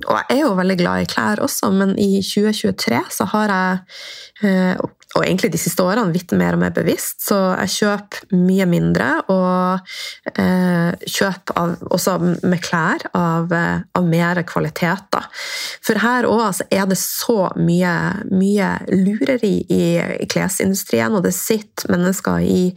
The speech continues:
i i-land, eh, u-land, mener jeg. Åh, og lager klær, og vi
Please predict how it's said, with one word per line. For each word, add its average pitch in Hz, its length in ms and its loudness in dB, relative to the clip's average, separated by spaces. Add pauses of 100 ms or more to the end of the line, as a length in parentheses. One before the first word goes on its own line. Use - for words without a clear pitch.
(480)
i 269 140 4 (260)
i-land, 196 420 0 (160)
eh, 190 540 2
u-land, 185 340 2
mener 196 220 2
jeg. - 640 -8 (420)
Åh, 180 280 0 (440)
og 202 140 4
lager 202 580 0 (500)
klær, 185 460 0
og 170 80 0
vi 190 240 2